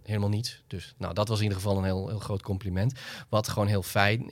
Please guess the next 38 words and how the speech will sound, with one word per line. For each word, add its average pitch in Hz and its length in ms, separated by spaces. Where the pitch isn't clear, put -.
fijn 117 380
is, 127 220
is 120 80
dat, 120 260
dat 117 280
je - 60
elkaar 120 260
aanvult. 98 520
En 101 60
dat 107 120
is 110 120
ook 120 100
heel 113 100
erg 101 140
nodig. 92 300
Zij 107 160
is 107 80
heel 139 420
goed 120 260
in 104 140
uitzoeken. 139 600
Eh, 104 540
en 101 360
ik 120 180
ben 107 140
heel 107 200
goed 104 320
in 101 300
het 95 240
uitleggen. 98 480
En 101 300
dat 113 380
sluit 95 260
heel 95 120
mooi 90 180
op 85 80
elkaar - 280
aan. - 380